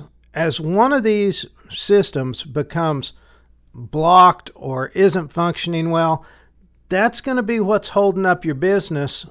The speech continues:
from getting to where it wants to go. I met with a guy here a little while ago, had really a great understanding of his business and industry,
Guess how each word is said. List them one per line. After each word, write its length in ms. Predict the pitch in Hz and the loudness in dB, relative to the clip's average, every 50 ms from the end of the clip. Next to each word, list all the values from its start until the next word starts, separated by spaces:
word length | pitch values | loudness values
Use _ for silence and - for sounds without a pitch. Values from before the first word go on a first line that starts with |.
| _ - | _ -20
from 320 | _ - - 165 151 139 123 | _ -4 -2 -2 0 0 0
getting 260 | 147 170 170 147 151 | -2 -2 -2 -2 -4
to 60 | 143 135 | -6 -4
where 220 | 135 170 160 151 | -2 0 0 0
it 80 | 147 123 | 0 0
wants 320 | 143 156 151 131 - - | -2 -4 -4 -4 -8 -8
to 100 | - 156 | -10 -8
go. 480 | 123 147 156 170 180 120 85 - - - - - - - - - - _ _ _ _ _ _ _ _ - | -2 0 0 2 0 0 -4 -10 -16 -20 -20 -20 -20 -20 -20 -20 -20 _ _ _ _ _ _ _ _ -2
I 80 | 160 | -2
met 240 | 180 185 190 185 175 | 0 2 0 0 0
with 160 | 175 170 165 | -2 -2 -4
a 60 | 165 | -4
guy 480 | 147 135 160 165 165 160 160 160 147 - - - _ _ | -4 -2 -2 0 0 0 0 -2 -4 -8 -12 -20 _ _
here 320 | - 139 - - 185 180 | -20 -20 -10 -6 -2 0
a 80 | 165 156 | 0 0
little 220 | 156 165 160 151 | 0 0 -2 -2
while 280 | 135 175 180 202 226 220 | -2 -2 -2 0 0 0
ago, 300 | 185 139 147 139 143 143 - - - - _ _ | -2 -2 -2 -2 -2 -4 -6 -14 -20 -20 _ _
had 260 | - 185 160 - - - _ _ _ _ _ _ _ _ | -6 -4 -4 -4 -6 -16 _ _ _ _ _ _ _ _
really 640 | 170 160 165 165 180 202 240 269 277 285 247 190 139 | -16 -12 -12 -6 -2 0 2 4 4 4 2 0 0
a 80 | 131 | -4
great 400 | 120 104 - 156 185 202 208 202 | -8 -10 -6 -2 0 0 0 0
understanding 840 | 202 190 185 165 151 135 - - - 170 170 180 180 170 156 147 147 | 0 -2 -2 -4 -6 -8 -8 -8 -8 -6 -6 -4 -4 -4 -4 -4 -4
of 100 | 139 117 | -4 -4
his 180 | 123 117 107 | -6 -8 -10
business 680 | 107 107 156 160 165 156 - 170 160 156 147 - - - | -6 -4 -2 -2 -2 -2 -2 -2 -2 -2 -2 -4 -6 -10
and 160 | - 156 120 - | -10 -12 -12 -8
industry, 680 | - 156 156 165 165 165 - - - 175 170 160 156 | -4 -2 -2 0 0 -2 -4 -4 -4 -4 -4 -4 -4